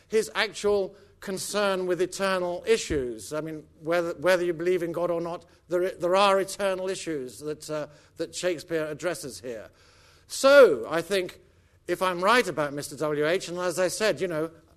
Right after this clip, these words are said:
I wasn't gonna mix matters, we were going for, for, for certainties, you know, we're gonna stab with pins all over the place. We have a great debt, um, that we owe to William Hall, who I think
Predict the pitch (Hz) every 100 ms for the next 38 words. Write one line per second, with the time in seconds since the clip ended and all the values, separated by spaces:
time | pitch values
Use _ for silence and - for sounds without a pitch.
0 | _ _ 160 190 196 170 170 185 - 151
1 | 156 170 165 170 170 190 202 175 151 156
2 | 147 - - _ - - - 165 - 233
3 | 202 170 143 160 180 190 170 156 175 160
4 | 180 151 - 202 196 165 151 175 - 190
5 | 202 170 143 180 180 180 156 139 165 160
6 | - - - _ _ _ 214 233 214 156
7 | 202 208 - - _ _ 151 127 208 196
8 | - - - _ _ 151 156 151 151 -
9 | - _ _ - 170 175 185 208 180 165
10 | 202 208 - _ _ - 175 170 160 185
11 | 180 165 156 180 202 233 233 - 143 165
12 | 180 175 175